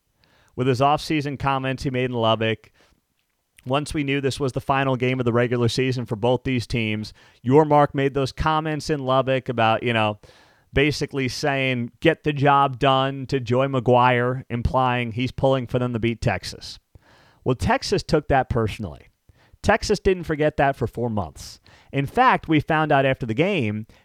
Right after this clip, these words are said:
that Texas was playing that clip of Brett Yormark on loop in the gym while the guys were working out all week. They wanted to stomp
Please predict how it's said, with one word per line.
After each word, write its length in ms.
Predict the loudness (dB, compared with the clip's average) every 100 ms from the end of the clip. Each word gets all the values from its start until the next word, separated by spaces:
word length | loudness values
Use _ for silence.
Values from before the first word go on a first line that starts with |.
| -4
that 280 | 0 0 0
Texas 920 | -2 -2 0 0 0 -2 -4 -12 -16 _ _ _ _
was 160 | 2 2
playing 460 | 2 -2 0 -2 -2
that 220 | -2 -4
clip 360 | -6 -4 -2
of 180 | -2 -2
Brett 240 | 2 0 2
Yormark 520 | 0 2 2 2 0 0
on 200 | 0 0
loop 440 | -2 2 0 0
in 180 | -6 -4
the 80 | -4
gym 680 | -4 0 0 0 -2 -6 -10 _ _
while 120 | -2 0
the 100 | 2
guys 340 | 4 4 2
were 80 | 2
working 360 | 0 0 -2
out 180 | 0 0
all 180 | 0 -2
week. 340 | -6 -12 -20 -20 _ _ _ _ _ _ _ _ _
They 380 | 2 4 6 4
wanted 500 | 2 0 0 -2 -6
to 160 | -4 -6
stomp 800 | -6 -8 -8 0 2 4 0 -4